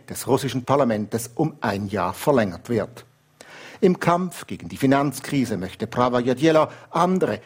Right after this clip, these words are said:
eigene Akzente setzen. Der Staat, so hieß es heute, solle weniger einzelne Wirtschaftszweige stützen, die ganze Wirtschaft müsse aus den zum Teil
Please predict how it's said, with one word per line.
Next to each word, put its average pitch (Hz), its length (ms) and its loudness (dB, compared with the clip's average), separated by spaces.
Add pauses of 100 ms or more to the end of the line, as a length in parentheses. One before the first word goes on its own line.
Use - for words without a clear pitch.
(140)
eigene 165 440 2
Akzente 113 560 -4
setzen. 117 500 -2 (380)
Der 92 100 -6
Staat, 135 480 0
so 147 140 -2
hieß 147 240 -6
es 135 100 -6
heute, 139 340 4 (160)
solle 151 300 4
weniger 160 400 2
einzelne 135 540 0
Wirtschaftszweige 147 880 0
stützen, 131 540 -2
die - 180 -20
ganze 156 420 0
Wirtschaft 147 640 2
müsse 120 340 -2
aus 101 220 -6
den 123 240 2
zum 95 240 -8
Teil 113 320 0